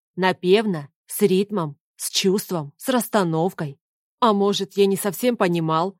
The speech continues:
зачем Снежа могла понадобиться деду старому? Неужели никого в его царстве найтись не могло? Обещал выкрасть девочку нашу ночью тёмной,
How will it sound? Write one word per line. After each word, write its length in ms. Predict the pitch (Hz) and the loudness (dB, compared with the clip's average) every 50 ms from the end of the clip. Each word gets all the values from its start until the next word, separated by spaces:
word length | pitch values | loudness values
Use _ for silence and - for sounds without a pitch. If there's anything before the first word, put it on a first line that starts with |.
| _ _ _ | _ _ _
зачем 380 | 233 196 220 208 - 220 208 196 | -2 0 0 2 2 2 0 0
Снежа 540 | 190 - - 180 185 180 180 180 156 202 202 | 0 -2 -4 -2 0 0 0 0 0 0 0
могла 300 | 202 214 202 202 214 208 | 0 0 0 0 0 0
понадобиться 680 | - 220 208 208 208 202 202 196 214 202 - 226 220 | 0 0 0 0 0 0 0 -2 -2 -2 -2 -4 -4
деду 300 | 185 214 220 196 190 202 | 0 0 0 2 2 0
старому? 600 | 196 - - 208 202 196 190 190 190 190 190 - _ _ _ _ _ _ _ _ - | -2 0 2 2 2 4 2 0 -2 -4 -6 -8 _ _ _ _ _ _ _ _ -2
Неужели 540 | 262 277 302 311 320 302 349 277 190 175 | 0 2 2 2 2 2 2 2 2 2
никого 360 | 175 180 190 - 240 233 226 214 | 2 0 0 0 0 0 2 0
в 40 | |
его 220 | 190 180 226 214 220 | 0 0 0 -2 -2
царстве 460 | - - 269 226 185 160 - - 208 | -2 0 0 0 0 0 -2 -2 -2
найтись 460 | 202 220 247 247 - 254 208 - - | 0 0 -2 -2 -2 -4 -4 -4 -2
не 100 | 196 190 | -2 -2
могло? 480 | 196 220 233 208 208 185 170 156 151 - _ _ _ _ _ _ _ _ _ _ _ _ _ _ _ _ _ _ _ _ _ _ _ | -2 -2 0 2 2 2 2 0 -4 -10 _ _ _ _ _ _ _ _ _ _ _ _ _ _ _ _ _ _ _ _ _ _ _
Обещал 640 | - 196 180 165 185 - - - 190 180 175 180 | 0 0 2 2 0 -2 -2 0 0 2 2 0
выкрасть 520 | 160 165 180 175 170 - 185 185 160 135 147 | 2 0 0 0 0 0 -2 -2 -2 -4 -6
девочку 540 | 143 170 185 180 170 180 175 - - 180 175 | 0 2 2 4 4 0 -2 -2 -4 -2 0
нашу 400 | 170 170 170 175 - - 185 170 | 0 0 0 -2 -2 -4 -4 -2
ночью 540 | 170 170 175 180 - - - 175 170 170 | -2 0 0 -2 -2 -4 -6 -4 -6 -6
тёмной, 680 | 160 - - 180 180 190 220 226 214 165 147 139 139 - | -6 -2 -2 2 2 2 2 0 -2 -4 -6 -8 -12 -18